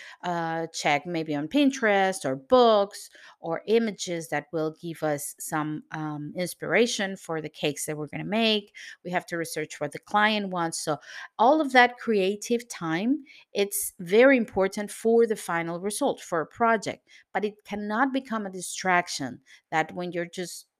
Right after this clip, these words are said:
you don't wanna do what you're supposed to do.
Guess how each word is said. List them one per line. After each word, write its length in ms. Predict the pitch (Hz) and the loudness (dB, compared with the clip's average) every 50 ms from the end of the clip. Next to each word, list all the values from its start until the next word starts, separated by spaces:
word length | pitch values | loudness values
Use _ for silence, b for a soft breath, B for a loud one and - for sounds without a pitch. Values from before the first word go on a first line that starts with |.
| _ _ - | _ _ -12
you 160 | 214 180 196 | -4 -2 -2
don't 120 | 196 185 175 | -2 0 2
wanna 280 | 180 196 254 311 302 | 4 4 4 4 4
do 260 | 254 - - 240 240 214 | 2 2 2 2 2 2
what 300 | 185 180 156 156 - - | 2 0 -2 -2 -2 -6
you're 120 | 151 143 | -8 -8
supposed 600 | - - - 139 - - 277 349 370 - - - | -8 -12 -14 -4 4 4 4 4 4 0 -4 -8
to 100 | - 160 | -8 -8
do. 180 | 143 147 143 | -6 -6 -6